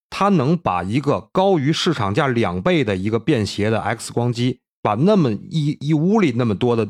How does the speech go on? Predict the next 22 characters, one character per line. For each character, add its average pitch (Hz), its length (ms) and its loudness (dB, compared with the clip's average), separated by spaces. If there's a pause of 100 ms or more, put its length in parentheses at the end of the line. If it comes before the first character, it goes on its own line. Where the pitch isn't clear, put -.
(380)
库 143 240 0
存 92 300 -2
全 120 260 -2
部 170 160 2
都 117 160 0
卖 135 240 0
掉 101 140 -4
的 87 60 -6
情 92 140 -8
况 90 120 -4
下， 87 140 -12 (140)
他 170 180 0
的 143 80 2
销 160 300 0
售 135 160 0
能 101 220 0
力 143 100 0
是 101 80 -4
非 156 320 -2
常 98 200 -4
强 - 300 -10
的。 - 100 -18